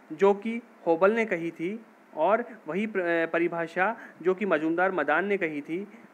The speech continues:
लगभग, लगभग सभी ने मानव शास्त्र को इसी आधार पर परिभाषित करने का प्रयत्न किया है कि मानव शास्त्र मानव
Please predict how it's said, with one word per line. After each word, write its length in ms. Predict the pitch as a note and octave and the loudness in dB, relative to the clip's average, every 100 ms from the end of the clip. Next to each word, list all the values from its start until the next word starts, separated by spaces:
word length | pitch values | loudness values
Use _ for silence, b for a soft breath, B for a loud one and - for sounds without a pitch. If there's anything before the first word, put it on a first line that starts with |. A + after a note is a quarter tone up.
| - - - - | -20 -20 -20 -10
लगभग, 460 | G3 A3+ A#3 B3+ B3+ | 0 2 2 0 0
लगभग 440 | A3+ G3 F3+ A3 G#3+ B B - | 0 -2 -2 -2 -4 B B -2
सभी 300 | F#3 G#3+ A#3+ | 0 2 2
ने 160 | A3 G#3+ | 2 0
मानव 340 | F3 D#3 G3+ | 2 2 0
शास्त्र 440 | G3 E3+ D#3+ E3+ | 0 0 0 -4
को 340 | E3 E3 F#3 F#3+ B - | -6 -2 -2 -4 B -10
इसी 240 | G3 - B3+ | -6 0 4
आधार 400 | F#3+ E3+ F3+ F#3 | 4 6 4 4
पर 180 | G#3 | 0
परिभाषित 580 | G3 E3 D3+ D#3 D3+ G#3 | 0 0 0 -2 -6 -4
करने 320 | - D3+ D#3 | -2 0 0
का 120 | E3 F#3+ | 0 -2
प्रयत्न 380 | D3+ C#3+ C3 | -4 -8 -8
किया 280 | C#3 B2+ B2 | -10 -6 -6
है 380 | B2 C3 F#3 G#3+ B B - | -4 -4 -4 -4 B B -6
कि 100 | F#3+ | -2
मानव 440 | D#3+ C3 B2+ F3+ G#3+ | 2 2 4 2 0
शास्त्र 580 | E3+ D3 E3+ F3 B3+ C4 B - | 2 4 4 0 -8 -8 B -8
मानव 540 | D3 C3+ C3+ F3+ C4+ | 0 2 4 4 2